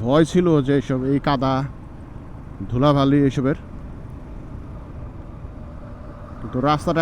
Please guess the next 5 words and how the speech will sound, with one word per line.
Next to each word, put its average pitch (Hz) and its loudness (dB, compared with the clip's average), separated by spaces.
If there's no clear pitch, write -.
এত - 0
পরিষ্কার 165 6
যে 160 2
আসলে 147 2
আশ্চর্য 175 4